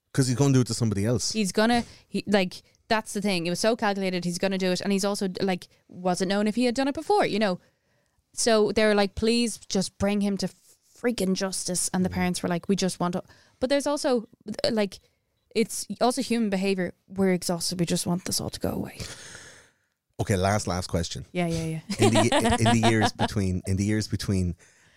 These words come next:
Speaker 1: uh, the nineteen seventy-six, seventy-seven second kidnapping and, you know, the, the, the final incidents and the, the a-, abolition of Berchtold from the Broberg family.
Speaker 2: Yeah, yeah.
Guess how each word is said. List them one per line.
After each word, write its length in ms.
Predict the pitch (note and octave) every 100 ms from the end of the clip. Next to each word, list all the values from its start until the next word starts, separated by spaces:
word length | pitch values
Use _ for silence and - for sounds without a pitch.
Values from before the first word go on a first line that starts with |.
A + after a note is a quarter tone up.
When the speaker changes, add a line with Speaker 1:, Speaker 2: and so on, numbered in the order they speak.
| _ -
Speaker 1:
uh, 380 | E2+ E2 D#2+ D2 E2
the 100 | F#2
nineteen 460 | F2+ F#2 F#2 F#2 F2+
seventy-six, 540 | F2 F2 F2 E2+ -
seventy-seven 840 | - E2 E2 - F2+ E2+ E2+ E2 D#2+ - _ _ _ _ _
second 380 | - F#2 F2 E2+ _ -
kidnapping 680 | - E2+ E2+ E2 D#2+ D#2+ E2
and, 360 | - E2 E2 - _ _ _ _ _ _ _ _
you 180 | - G#2
know, 160 | E2 D2+
the, 180 | D#2 -
the, 180 | - D#2
the 140 | C#2 F2
final 360 | A2 G#2+ G2
incidents 480 | F#2+ F2+ E2+ E2 -
and 100 | E2+
the, 120 | E2 -
the 340 | F#2 E2+ E2+ -
a-, 160 | F#2 -
abolition 480 | G2+ G2 G2+ G2+ G2+
of 140 | E2 F2
Berchtold 640 | F#2 - - E2+ D#2+ -
from 280 | - F2 E2
the 80 | D#2+
Broberg 420 | F2 E2 E2+ -
family. 400 | F2 E2 D#2 E2
Speaker 2:
Yeah, 180 | E3+ D#3
yeah. 220 | D3+ D3+